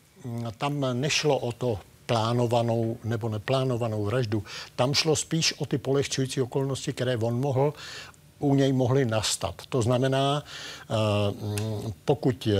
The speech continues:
byl teda sadista, tak mu znalci mohli přiznat, a taky nakonec přiznali, nějaké polehčující okolnosti, pokud jde o schopnosti, eh,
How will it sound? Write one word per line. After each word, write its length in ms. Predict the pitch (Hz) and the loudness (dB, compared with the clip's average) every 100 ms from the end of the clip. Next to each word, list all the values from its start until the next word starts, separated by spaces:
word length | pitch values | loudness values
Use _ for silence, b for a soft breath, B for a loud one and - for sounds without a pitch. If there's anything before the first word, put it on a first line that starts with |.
| 98 92 - | 4 0 -2
byl 480 | 98 95 101 135 156 | -6 0 4 6 4
teda 300 | - 131 107 | 2 2 0
sadista, 640 | - 127 170 - - 92 - - - B B B B - | 0 0 2 -2 -2 -6 -8 -16 -20 B B B B -4
tak 220 | 87 - | -2 0
mu 180 | 127 113 | 0 2
znalci 500 | 87 117 147 - 151 | 0 0 0 0 2
mohli 340 | 123 127 131 | 4 4 4
přiznat, 540 | 131 - 107 101 107 139 - - | 2 0 0 0 -4 -6 -12 -8
a 100 | 120 | -2
taky 340 | 139 - 117 - | -2 0 -4 -2
nakonec 500 | 117 123 - 127 95 | -2 -2 0 -2 -2
přiznali, 580 | - 117 104 107 107 143 - B B B B B B - | -2 -2 0 0 2 0 -4 B B B B B B 2
nějaké 300 | 147 160 160 | 2 4 4
polehčující 580 | 143 151 - 160 135 151 | 4 2 2 0 2 0
okolnosti, 500 | - 147 147 - 165 | 2 2 0 -2 -2
pokud 320 | 139 - 139 | -2 0 2
jde 180 | 143 147 | 2 4
o 300 | 127 101 87 B B B 135 123 | 2 2 0 B B B -8 -2
schopnosti, 800 | - 143 151 147 - 135 107 | 2 2 2 2 0 0 0
eh, 120 | - | -2